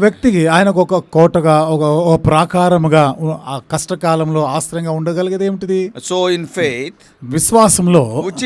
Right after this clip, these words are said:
Speaker 2: is more than a process of man's understanding, and it is not merely saying, "Yes, I believe all that is in the Bible is true, at any rate,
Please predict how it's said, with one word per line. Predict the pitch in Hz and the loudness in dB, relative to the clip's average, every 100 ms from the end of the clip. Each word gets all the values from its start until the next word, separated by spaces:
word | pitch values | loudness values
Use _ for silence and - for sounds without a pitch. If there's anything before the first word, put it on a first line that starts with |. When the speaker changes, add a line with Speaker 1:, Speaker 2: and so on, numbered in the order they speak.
| 240 | -6
Speaker 2:
is | 160 165 190 | -6 -8 -2
more | 226 247 202 | 2 2 2
than | 202 196 185 | 0 0 -4
a | 147 175 | -8 -4
process | 202 208 202 175 175 | -4 -4 -10 -6 -8
of | 143 135 147 | -8 -10 -6
man's | 170 180 147 | -6 -6 -8
understanding, | 156 170 - 160 147 143 147 147 - | -8 -10 -6 -4 -4 -6 -10 -10 -8
and | 143 147 | -8 -8
it | 139 | -10
is | 123 139 | -10 -6
not | 151 123 139 | -6 -6 -8
merely | 160 160 156 151 | -8 -8 -10 -8
saying, | 156 151 139 _ _ _ _ - 175 | -8 -8 -12 _ _ _ _ -4 -2
"Yes, | 175 214 | 0 -2
I | 202 202 | -2 -2
believe | 208 214 190 170 | -4 -4 -4 -2
all | 190 202 190 | 0 0 -2
that | 180 185 | -6 -6
is | 180 | -8
in | 180 | -8
the | 165 175 | -4 -4
Bible | 180 170 175 | -4 -6 -8
is | 147 - | -10 -12
true, | 165 165 143 | -8 -8 -8
at | 147 165 | -8 -8
any | 170 151 | -6 -6
rate, | 151 - | -8 -10